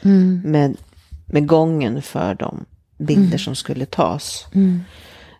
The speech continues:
Speaker 2: eh, för att bearbeta.
Speaker 1: Mm.
Speaker 2: Så vi var ju, gick jag kvar hos henne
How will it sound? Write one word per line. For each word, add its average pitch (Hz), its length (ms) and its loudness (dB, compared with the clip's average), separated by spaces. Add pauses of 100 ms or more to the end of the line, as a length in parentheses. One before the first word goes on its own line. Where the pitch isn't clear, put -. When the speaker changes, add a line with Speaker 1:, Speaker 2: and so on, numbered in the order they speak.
(140)
Speaker 2:
eh, 143 260 0
för 139 180 -4
att 139 100 0
bearbeta. 143 680 0 (320)
Speaker 1:
Mm. 190 260 0 (360)
Speaker 2:
Så - 180 0
vi 147 80 0
var 143 160 0
ju, 139 260 0 (340)
gick - 200 -6
jag 131 220 0
kvar 147 340 -2
hos 156 260 -8
henne - 540 0